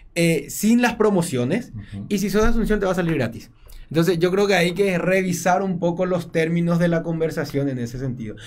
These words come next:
Speaker 1: Y además, vamos a darle solución al tema social de los cuidacoches. El contrato dice que el consorcio, por fuera del municipio, tiene que asimilar al menos cuatrocientos cincuenta cuidacoches que van a tener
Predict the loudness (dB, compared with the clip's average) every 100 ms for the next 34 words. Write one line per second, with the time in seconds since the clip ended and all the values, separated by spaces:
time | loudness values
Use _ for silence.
0 | -14 -2 2 4 4 4 4 2 4 4
1 | 4 2 2 2 0 0 0 0 -2 -2
2 | -2 -4 -4 -4 -4 -4 -4 -4 -2 -2
3 | -4 -8 -12 -14 -16 -10 -2 -2 0 0
4 | 2 0 0 -2 -2 -4 -4 -6 0 0
5 | 2 0 0 0 -2 -2 -8 -16 -18 -20
6 | -12 -6 -2 0 2 2 2 0 -4 -6
7 | -10 -14 -20 -20 -20 -4 -2 -2 -2 -4
8 | -4 -6 -6 -4 -2 0 0 -2 -6 -10
9 | -20 -20 -12 -6 -2 0 0 -2 -2 -6
10 | -8 -6 -6 -4 -8 -6 -6 -6 -10 -12
11 | -12 -10 -12 -6 -4 -2 -4 -6 -6 -6
12 | -6 -6 -8 -12 -14 -20 -4 0 2 2
13 | 0 0 -2